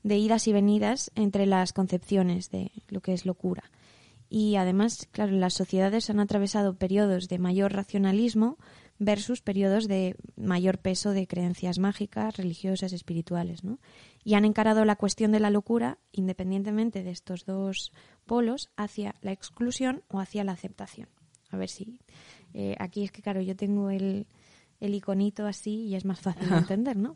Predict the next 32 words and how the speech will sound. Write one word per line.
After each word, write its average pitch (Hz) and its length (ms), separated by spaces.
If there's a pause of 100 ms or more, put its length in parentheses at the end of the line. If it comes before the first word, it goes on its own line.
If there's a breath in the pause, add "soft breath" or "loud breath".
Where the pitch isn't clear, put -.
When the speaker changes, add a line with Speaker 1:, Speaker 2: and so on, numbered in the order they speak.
(100)
Speaker 1:
Pero 185 180
bueno. 180 180 (840 loud breath)
Es 226 140
decir, 185 400
en 175 140
periodos 202 580
racionalistas 202 880
se - 160
ha 208 60
podido 220 560 (720 soft breath)
tender 190 520 (140)
a 180 120
comprender 185 500
la 190 140
locura 208 520
desde 180 300
el 180 80
humanismo 190 580 (380 loud breath)
o 240 140
en 247 80
el 233 120
otro 220 200
extremo 185 520
a 202 80
rechazarla 185 580
por 185 160
irracional, 175 600
por 185 180
salirse 185 400
de 202 100
lo 180 80
establecido. 165 640